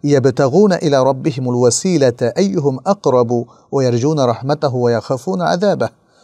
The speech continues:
إن عذاب ربك كان محذورا। যে তারা হচ্ছে সেই সব লোক যারা ডাকে রবকে, রবের ইবাদত করে, ইয়াদউনা এখানে ইবাদত করে,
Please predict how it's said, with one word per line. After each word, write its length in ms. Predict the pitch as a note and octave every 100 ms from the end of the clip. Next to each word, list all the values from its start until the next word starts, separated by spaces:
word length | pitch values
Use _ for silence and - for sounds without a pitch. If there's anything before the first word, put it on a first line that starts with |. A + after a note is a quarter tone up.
| _ _
إن 240 | D3+ C3 B2+
عذاب 440 | - A#2+ B2+ B2
ربك 440 | A#2+ A#2 A2+ A#2+ A#2+ A#2
كان 220 | A#2 A#2 A2+
محذورا। 520 | G#2+ A2+ E3+ B2+ - - _ _ - - - _ _ C#3
যে 100 | B2
তারা 220 | D3+ F#3
হচ্ছে 240 | F#3+ G#3+
সেই 160 | G#3 G#3+
সব 200 | - D#3+
লোক 180 | B2+ G#2 - - _ _ C3+
যারা 340 | B2+ B2+ A#2+ A2 - _ _ _ _ _ _
ডাকে 800 | A#2+ B2 A#2+ - A#2 G#2+ A#2+ D#3 _ _ _ _ _ _
রবকে, 460 | A#2 A2+ G#2 - A#2
রবের 240 | A2 G#2+ A#2+
ইবাদত 300 | B2 B2+ B2
করে, 160 | A#2 A2
ইয়াদউনা 460 | A2 A2 B2+ A#2+ G#2
এখানে 240 | - A#2+ D#3
ইবাদত 300 | A#2 A2 -
করে, 260 | A#2 C#3